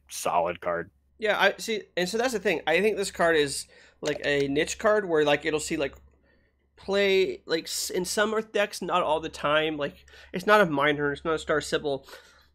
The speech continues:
Speaker 2: And I guess, like, some people might say, like, "Isn't that a bad thing?" And I would just say, like, "Absolutely not." Like, I,
Speaker 1: <laughs>
Speaker 2: please, no more Star Sibyls. Like, you know, like,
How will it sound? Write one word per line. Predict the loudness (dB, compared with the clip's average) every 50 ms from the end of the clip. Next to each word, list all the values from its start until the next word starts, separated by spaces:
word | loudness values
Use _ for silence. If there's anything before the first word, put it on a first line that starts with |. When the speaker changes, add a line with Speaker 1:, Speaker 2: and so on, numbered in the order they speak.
| _ _ _
Speaker 2:
And | 4 4 6 6
I | 6 6
guess, | 6 4 2 2 2 2
like, | 0 2
some | 0 0 2 2 2
people | 0 -2 0 2 2
might | 4 4 2 2
say, | 4 4 4
like, | 4 4 4 2 2
"Isn't | 0 0 0 -2 0
that | 0 2 2
a | 0
bad | 0 0 0 0 0 0 0
thing?" | -2 -2 0 0
And | 0
I | 0 0
would | 0 -2
just | -4 -6 -8 -8 -6
say, | -4 -2 0 0
like, | 0 0 -2
"Absolutely | -2 -4 -4 -6 -8 -8 -6 -6 -6
not." | -4 -4 -4 -4 -6 -6 -6
Like, | -6 -6 -4 -2
I, | 0 2 2 2 0 -2 -4 -6 -6 -4 -2 0 2 2 2
Speaker 1:
<laughs> |
Speaker 2:
please, | 0 0 2 2 2 2 2 -2 -8 -14 -18 _ -20 _ _ -2
no | 2 4 4 6
more | 4 4 2
Star | 2 2 2 2 2
Sibyls. | 2 0 -4 -4 -4 -8 -12 -12 -14 -14 -10
Like, | -6 -6 -6 -6 -6
you | -6 -4
know, | -4 -2 -4
like, | -4 -6 -8 -12 _